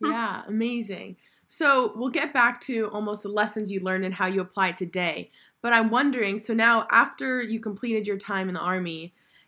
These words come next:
and most Israelis I know travel for a year or so and then come back, go to school. But I think, and correct me if I'm wrong, but I think you went to Tel Aviv University right away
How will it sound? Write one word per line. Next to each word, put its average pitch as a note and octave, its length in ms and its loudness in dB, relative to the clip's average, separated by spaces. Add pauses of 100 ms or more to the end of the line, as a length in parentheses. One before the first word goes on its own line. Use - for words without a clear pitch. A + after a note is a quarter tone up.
(100)
and G3+ 400 0
most A#3+ 340 6
Israelis F#3+ 600 0
I F#3 160 0
know F3 320 -2
travel F#3 520 4
for E3+ 220 -2
a E3 100 -2
year F3+ 300 -2
or E3+ 60 -6
so D#3+ 220 -8
and F3 120 -4
then F3 120 -4
come F#3 180 -4
back, E3 340 0
go F3 140 -2
to E3+ 80 -8
school. E3 340 -12
But G3+ 180 -2
I G3 160 2
think, C4+ 540 -4 (240)
and A3+ 160 0
correct B3+ 220 0
me B3 80 -4
if A#3+ 60 -8
I'm G#3+ 140 -2
wrong, G3 220 2
but G3 80 -4
I G3+ 80 -2
think C#4 220 -4
you C4 100 -2
went B3+ 220 -2
to D#4 80 -8
Tel A3+ 240 -2
Aviv G#3+ 120 -4
University F#3 520 -4
right F3+ 260 0
away E3 480 -4